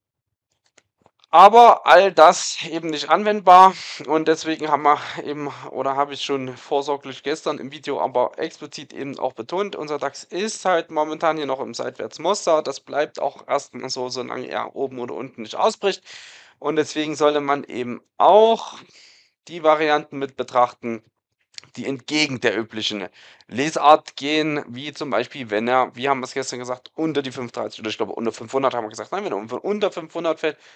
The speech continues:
habe ich gesagt, wird er wahrscheinlich auch auf die vierhundert runterfallen und von dort dann aber auch erstmal wieder hochziehen und das haben wir gesehen, ist hier unter die vierhundert, sogar deutlich unter vierhundert,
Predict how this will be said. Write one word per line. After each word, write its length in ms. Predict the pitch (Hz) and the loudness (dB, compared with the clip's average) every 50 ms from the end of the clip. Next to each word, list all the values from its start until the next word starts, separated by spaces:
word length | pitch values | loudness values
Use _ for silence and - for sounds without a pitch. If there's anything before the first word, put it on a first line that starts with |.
| _ _ _ | _ _ _
habe 120 | - 127 | -8 -8
ich 80 | 127 - | -8 -8
gesagt, 340 | 143 131 139 139 127 - - | -4 0 2 2 2 0 -4
wird 120 | 139 135 | -4 -2
er 60 | 127 | -2
wahrscheinlich 360 | 113 117 - 139 123 113 113 - | -2 -2 -2 -4 -6 -6 -6 -10
auch 160 | 107 - - _ _ _ _ _ | -12 -12 -16 _ _ _ _ _
auf 160 | - 120 - | -2 -2 -2
die 100 | - - | -4 -14
vierhundert 540 | 226 117 87 80 147 208 254 254 240 226 - | -14 -12 -8 -4 -4 -2 0 0 0 0 0
runterfallen 720 | 202 214 214 202 190 - - 196 170 170 170 170 175 160 _ - - - - - - _ _ - | -2 -2 0 0 0 2 4 4 4 4 4 0 -4 -8 _ -20 -20 -20 -20 -20 -20 _ _ -10
und 140 | - 147 131 | -8 -6 -2
von 140 | - 131 120 | -2 0 0
dort 160 | 127 107 113 | 0 0 0
dann 120 | 107 95 | -2 -2
aber 220 | 90 - 85 101 180 | -2 -2 2 4 4
auch 200 | 269 269 262 233 | 4 4 4 2
erstmal 380 | 220 220 - - 220 202 190 | 0 -2 -2 -2 -2 -2 -2
wieder 200 | 190 190 - 180 | -2 -2 -2 0
hochziehen 600 | 185 185 180 165 - - - 170 165 165 165 160 | 0 0 0 -2 -4 -8 -12 -10 -10 -10 -8 -6
und 300 | - 120 139 139 127 - | -4 -4 -4 -4 -4 -6
das 140 | 123 127 - | -6 -4 -4
haben 100 | 135 117 | -6 -6
wir 80 | 104 107 | -6 -8
gesehen, 360 | 117 143 180 202 202 196 175 | -6 -4 -2 -2 -2 -2 -4
ist 140 | 147 - - | -8 -8 -6
hier 140 | 143 110 | -6 -6
unter 160 | 117 131 131 127 | -6 -6 -8 -10
die 120 | 127 120 | -12 -12
vierhundert, 300 | - 185 180 175 151 135 | -10 -6 -4 -2 -2 -2
sogar 200 | - 113 104 104 | -4 -4 -6 -4
deutlich 360 | - 139 175 196 - - - | -2 -2 -2 -2 -4 -6 -6
unter 140 | 165 151 143 | -6 -6 -6
vierhundert, 380 | - 156 147 143 143 139 131 | -6 -6 -6 -4 -4 -4 -6